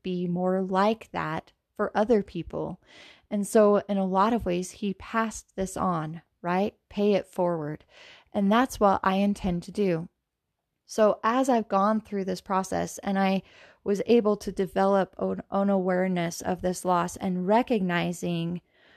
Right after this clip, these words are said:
um, what consequences, what that loss brought to me, but what more, uh, more than anything, the things that I gained from that, from him and from that loss,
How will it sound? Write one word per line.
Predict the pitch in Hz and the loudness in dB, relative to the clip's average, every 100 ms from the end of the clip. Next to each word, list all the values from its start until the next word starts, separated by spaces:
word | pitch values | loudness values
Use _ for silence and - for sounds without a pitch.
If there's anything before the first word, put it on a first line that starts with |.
| _ _ _ _ _ _ _ _ | _ _ _ _ _ _ _ _
um, | 226 214 196 190 - | 0 2 2 0 -2
what | - 233 - | 4 4 4
consequences, | - 269 220 226 226 208 190 202 180 | -6 -2 -2 0 -2 -2 -4 -6 -4
what | 208 254 | -2 -2
that | 226 208 | -2 -2
loss | 196 196 196 | -2 -2 -4
brought | - 190 214 262 | -6 0 2 0
to | - 190 | -4 -6
me, | 170 170 165 | -4 -6 -6
but | 202 190 | -2 -2
what | 185 180 214 233 - | -2 0 0 0 -2
more, | 196 214 220 175 170 175 _ _ _ _ _ _ _ - | -2 2 4 2 0 -4 _ _ _ _ _ _ _ -6
uh, | 185 | -2
more | 185 226 | 2 4
than | 240 180 - | 4 0 -2
anything, | 226 247 - 185 | 0 0 0 -4
the | 175 | -4
things | 185 226 226 214 | -4 0 0 0
that | 208 | -2
I | 175 165 | -4 -4
gained | - 185 202 180 165 180 175 - | -4 -2 0 -2 -6 -10 -14 -12
from | - 185 175 | -2 -2 0
that, | 175 160 - _ _ - | -4 -6 -12 _ _ -8
from | 190 180 | -6 -4
him | 156 156 156 180 175 | -6 -10 -8 -10 -10
and | 185 180 | -6 -6
from | - 180 175 | -4 -4 -2
that | 175 165 | -4 -6
loss, | - 185 175 165 - - | -4 -2 0 -2 -8 -18